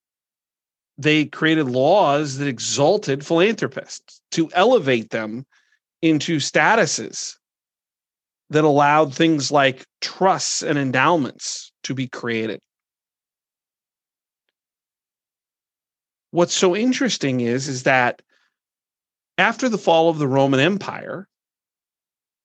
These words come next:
the Dark Ages, the idea of philanthropy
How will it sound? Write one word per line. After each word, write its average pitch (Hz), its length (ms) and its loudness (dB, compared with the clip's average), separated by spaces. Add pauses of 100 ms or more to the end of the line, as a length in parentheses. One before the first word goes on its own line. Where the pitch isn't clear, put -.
(540)
the 127 200 -6
Dark 147 380 2
Ages, 104 600 -8 (760)
the 156 140 4
idea 143 340 2
of 190 100 -2
philanthropy 147 1040 -2